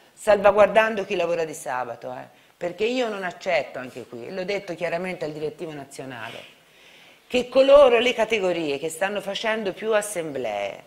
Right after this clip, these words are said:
e non voglio fare l'elenco delle, come categorie come quelle del commercio, del terziario, dei servizi, che sono sempre, quando ci sono le campagne d'assemblee,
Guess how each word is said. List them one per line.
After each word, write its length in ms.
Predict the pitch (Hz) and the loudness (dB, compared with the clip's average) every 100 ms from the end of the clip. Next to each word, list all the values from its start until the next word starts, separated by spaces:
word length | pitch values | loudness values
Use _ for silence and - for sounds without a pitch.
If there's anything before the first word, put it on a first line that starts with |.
| _ | _
e 100 | 139 | -12
non 200 | 180 185 | -10 0
voglio 300 | 165 139 127 | 2 2 -2
fare 600 | 135 127 120 117 110 - | -6 -4 -4 -6 -8 -12
l'elenco 600 | 147 147 160 160 156 160 | -6 -2 0 -2 -4 -6
delle, 580 | 147 135 131 127 123 107 - _ _ _ _ _ _ | -4 -4 -4 -4 -6 -10 -18 _ _ _ _ _ _
come 400 | 262 285 269 240 | 4 6 6 2
categorie 500 | 226 226 226 233 262 | 2 2 0 0 -2
come 220 | 208 190 | -4 -4
quelle 220 | 240 233 | -4 -4
del 160 | 202 180 | -4 -6
commercio, 500 | 175 185 202 196 165 | -6 -2 -2 -2 -4
del 160 | 160 | -6
terziario, 380 | 156 156 - 185 | -4 -6 -4 -4
dei 100 | 160 | -4
servizi, 560 | 139 147 139 143 131 151 | -6 -8 -8 -12 -12 -12
che 120 | 170 | -12
sono 360 | 170 220 214 170 | -8 -4 -4 -4
sempre, 520 | - 220 185 151 143 | 0 0 0 -4 -6
quando 220 | 143 151 | -6 -6
ci 160 | 147 170 | -8 -8
sono 200 | 208 190 | -6 -4
le 100 | 160 | -6
campagne 460 | 160 156 175 175 | -8 -8 -6 -6
d'assemblee, 800 | 156 151 - 139 143 151 143 131 | -6 -6 -8 -10 -6 -4 -4 -6